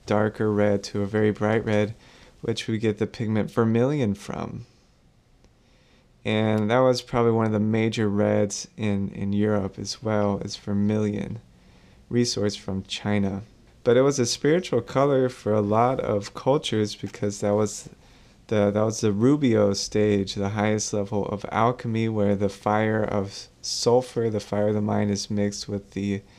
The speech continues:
the spirit of mercury, right? So it was a very spiritual color. It was also a very valuable color in, in both East and West,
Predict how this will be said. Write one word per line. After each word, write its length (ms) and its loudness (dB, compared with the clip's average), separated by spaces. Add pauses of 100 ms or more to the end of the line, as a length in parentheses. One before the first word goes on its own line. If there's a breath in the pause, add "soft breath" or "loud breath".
(140 soft breath)
the 100 -6
spirit 440 0
of 100 0
mercury, 680 -6 (680 soft breath)
right? 420 0 (640 soft breath)
So 340 6
it 140 6
was 240 6
a 60 2
very 280 4
spiritual 520 -2
color. 380 0
It 60 2
was 140 -2
also 160 -2
a 40 -8
very 140 2
valuable 640 0
color 560 0 (100)
in, 200 -4 (340)
in 240 -2
both 420 0
East 280 -4
and 180 -2
West, 400 -2